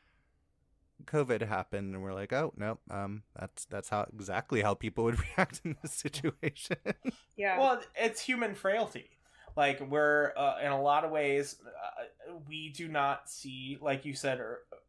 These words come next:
Speaker 3: earlier, Ariel, the bigger picture.
Speaker 2: Mm-hmm.
Speaker 3: Um, like, we very much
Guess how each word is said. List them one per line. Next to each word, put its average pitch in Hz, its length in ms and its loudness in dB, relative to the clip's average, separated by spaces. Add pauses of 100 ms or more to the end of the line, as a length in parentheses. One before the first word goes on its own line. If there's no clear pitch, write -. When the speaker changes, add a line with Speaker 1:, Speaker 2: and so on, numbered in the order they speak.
(140)
Speaker 3:
earlier, 160 420 0
Ariel, 123 460 -4 (300)
the 165 80 0
bigger 147 240 0
picture. - 460 -6 (260)
Speaker 2:
Mm-hmm. 233 160 -8
Speaker 3:
Um, 135 520 4 (140)
like, 135 320 0
we 135 320 -2
very 135 320 2
much - 580 0